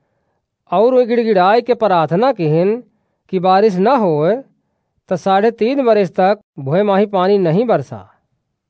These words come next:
पुण्य हुई प्रार्थना किहन तो आकाश से वर्षा भय और भोय माही फसल पैदा भय।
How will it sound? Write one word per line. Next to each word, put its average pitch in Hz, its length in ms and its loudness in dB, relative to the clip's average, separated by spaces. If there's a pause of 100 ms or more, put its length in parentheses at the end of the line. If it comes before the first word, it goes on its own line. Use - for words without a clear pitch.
(120)
पुण्य 214 180 2
हुई 247 160 2
प्रार्थना 208 600 0
किहन 156 420 -2 (680)
तो 175 60 0
आकाश 185 440 0
से 220 180 0
वर्षा 196 420 0
भय 127 280 -6 (480)
और 180 160 0
भोय 180 240 2
माही 208 260 2
फसल 170 320 -2
पैदा 156 380 -2
भय। 104 200 -14